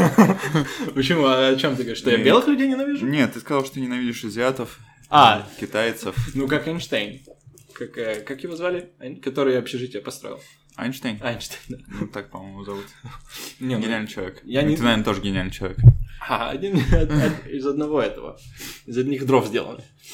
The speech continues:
Speaker 2: Э, из
Speaker 1: Кстати, э, э,
Speaker 2: э,
Speaker 1: а, с-,
Speaker 2: э.
Speaker 1: <laughs> подожди, главное, друг, друг друга
Speaker 2: Да.
Speaker 1: не перебивать, да,
Speaker 2: Так,
Speaker 1: это всегда
Speaker 2: давай.
Speaker 1: хорошо. У нас, э, первый спешл, русский спешл.
Speaker 2: Р-, р-, Russian special.
Speaker 1: Rus-, Russian special.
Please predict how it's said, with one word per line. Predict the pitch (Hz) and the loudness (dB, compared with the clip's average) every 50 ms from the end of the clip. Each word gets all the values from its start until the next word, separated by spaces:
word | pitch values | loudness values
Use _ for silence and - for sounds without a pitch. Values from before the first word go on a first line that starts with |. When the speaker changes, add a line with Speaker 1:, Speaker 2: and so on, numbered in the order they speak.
| - - - - _ _ - - | -14 -14 -16 -18 _ _ -20 -14
Speaker 2:
Э, | - 110 110 107 107 107 107 104 104 92 87 87 - 95 98 - | -12 -10 -10 -10 -10 -10 -10 -10 -8 -8 -8 -8 -10 -10 -8 -8
из | 107 107 | -4 -4
Speaker 1:
Кстати, | 113 139 170 - | -2 -2 -4 -4
э, | - 143 151 139 | -4 -6 -6 -4
э, | 147 151 139 143 135 135 123 | -2 -2 -2 -2 -2 -2 -2
Speaker 2:
э, | 123 127 127 127 127 123 117 113 - - | 0 0 2 2 0 0 -2 -6 -8 -8
Speaker 1:
а, | - - | -6 -6
с-, | 156 - - - - | -6 -6 -8 -10 -4
Speaker 2:
э. | - 135 135 139 135 - 135 135 123 | 0 2 4 6 6 6 6 6 6
Speaker 1:
<laughs> | - 127 | 6 6
подожди, | 139 131 127 117 - - | 6 4 4 0 -2 -4
главное, | - 135 135 131 120 117 117 - - - - | 0 0 0 2 0 -2 -6 -8 -14 -18 -14
друг, | 151 139 151 156 160 147 | -4 0 0 0 2 4
друг | 143 156 151 139 | 4 4 6 6
друга | 143 131 117 117 | 6 4 4 2
Speaker 2:
Да. | 117 | 0
Speaker 1:
не | 113 - | 0 -4
перебивать, | 117 110 110 113 120 143 151 143 | -6 -6 -6 -6 -6 -6 -6 -4
да, | - 107 107 | -4 -4 -4
Speaker 2:
Так, | 117 120 120 | -4 -4 -6
Speaker 1:
это | 117 131 123 | -6 -6 -8
всегда | - - 127 120 113 | -6 -4 -4 -4 -2
Speaker 2:
давай. | 110 117 110 120 | -2 -2 -2 -2
Speaker 1:
хорошо. | 127 135 - - - - - - - - - - - - - - | -4 -6 -12 -16 -20 -20 -20 -20 -20 -20 -20 -20 -20 -20 -20 -14
У | 104 | -12
нас, | 101 104 - - 110 | -10 -10 -8 -6 -6
э, | 101 101 98 - 98 98 - - - - | -6 -6 -6 -8 -10 -10 -14 -16 -18 -12
первый | - 113 113 107 107 - - 139 156 180 190 - | -8 -6 -6 -4 -4 -6 -6 -8 -8 -10 -8 -10
спешл, | - - - 127 113 - - 131 107 - | -6 0 2 2 2 2 0 -2 0 0
русский | 139 139 156 165 - - - 131 | 2 4 4 4 2 2 0 -2
спешл. | 131 - - 151 139 165 170 - - 123 117 - | -2 -2 -2 -2 -2 -2 -2 -2 -2 -4 -4 -4
Speaker 2:
Р-, | 113 113 - - | -6 -8 -8 -6
р-, | - 123 123 127 - - | -4 0 0 0 0 2
Russian | 113 123 143 139 - 139 | 4 4 4 4 2 -2
special. | 110 - - 139 127 127 127 123 135 - 98 - | -4 -2 4 4 4 6 6 4 6 6 6 4
Speaker 1:
Rus-, | 190 196 - | 2 2 2
Russian | 147 131 147 170 160 - - 147 147 | 2 4 4 4 2 2 -2 -2 -2
special. | 143 - - - 165 151 156 - - 139 110 - - - | -2 -4 -4 -4 -4 -4 -4 -4 -2 -2 -2 -2 -4 -10